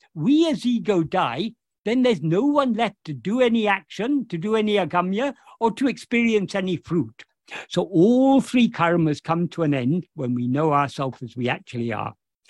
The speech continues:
Because by knowing ourselves, we thereby annihilate ego. By annihilating ego, we, uh, we put an end to doership and experiencership.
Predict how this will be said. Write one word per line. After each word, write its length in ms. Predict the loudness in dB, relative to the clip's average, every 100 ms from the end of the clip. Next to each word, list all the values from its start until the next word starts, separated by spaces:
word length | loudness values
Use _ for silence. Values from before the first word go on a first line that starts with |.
| -8
Because 180 | 0 2
by 120 | 4 4
knowing 480 | 6 6 4 4
ourselves, 540 | 4 0 0 0 0 -2 _ _ _ -4
we 140 | -2
thereby 380 | 0 0 0 -2
annihilate 760 | 0 0 0 0 -2 -2 -4 -6
ego. 400 | -8 -2 -2 -2 _ _
By 140 | -4 -2
annihilating 800 | 0 2 2 0 0 -2 -4 -2
ego, 560 | -2 -2 0 0 0 -4 _ _ -10
we, 500 | -2 0 0 -2 -6 _ _ -18 -8
uh, 120 | -4 0
we 220 | 2 0
put 260 | 0 2
an 120 | 2 4
end 340 | 4 4 2
to 100 | -2
doership 640 | -2 0 2 2 0 -4 -4
and 120 | -6
experiencership. 1200 | -6 -8 -4 -2 0 -2 -4 -8 -8 -6 -8 -10